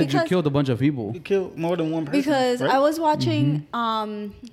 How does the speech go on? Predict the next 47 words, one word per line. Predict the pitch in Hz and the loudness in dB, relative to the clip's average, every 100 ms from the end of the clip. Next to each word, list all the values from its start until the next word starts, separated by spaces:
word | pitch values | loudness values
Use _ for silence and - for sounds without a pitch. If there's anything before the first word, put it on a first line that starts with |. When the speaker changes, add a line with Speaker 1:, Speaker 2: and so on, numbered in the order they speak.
| - _ _ _ - | -20 _ _ _ -6
Speaker 2:
I | 220 | -2
was | 269 302 | 0 0
watching | 285 302 | 0 2
the | 269 | 2
documentary, | 226 214 220 247 220 214 220 214 208 202 202 - - - | 2 2 2 -2 0 -2 -2 -2 -2 -2 -4 -10 -20 -4
or, | 247 | 4
well, | 277 | 4
it's | 294 | 6
not | 330 370 | 4 4
the | 294 | 4
documentary, | 254 247 247 226 220 214 | 4 4 0 -2 0 2
but | 208 220 | 2 0
the | 208 | -4
series | - 233 247 226 | -2 0 0 -2
on | 208 | -4
Netflix, | 220 226 233 - | -4 -4 -6 -6
The | 185 | -10
Serpent. | - 208 214 254 254 - _ _ - | -6 -4 -2 -2 -4 -10 _ _ 2
Speaker 1:
Oh, | 165 | 4
yeah. | 143 131 107 - - | 4 2 0 -8 -10
Speaker 2:
I | 202 | -4
don't | 208 | -2
know | 208 | -2
if | |
you | 202 | -4
guys | 196 | -4
have | 190 - | -6 -8
seen | 180 190 | -6 -6
it. | 202 - | -8 -6
Speaker 1:
No, | 151 127 - - | -2 -2 -2 -4
but | 220 220 131 | 0 4 6
I've | 131 | 6
Speaker 2:
Um, | 147 | 6
Speaker 1:
heard | 160 | 4
of | 127 | 4
it. | 123 - - - 202 | -2 -6 -20 -20 2
Speaker 2:
But | 226 233 220 - | 6 8 6 2
I | 226 240 | -8 -6
was | 247 | -4
like, | 247 214 202 | -2 -2 2
"This | 240 269 | 2 4
is | 294 226 | 2 2
wild." | 196 190 196 208 269 240 185 160 120 - | -2 0 2 4 4 4 2 -2 -10 -2
And | 220 226 226 226 214 - - | 4 6 4 2 -4 -10 -14
he | - 240 285 | -2 2 4
wasn't | 277 269 254 233 | 6 6 4 0
considered | - 226 - 233 247 233 220 | -2 -2 2 2 6 6 4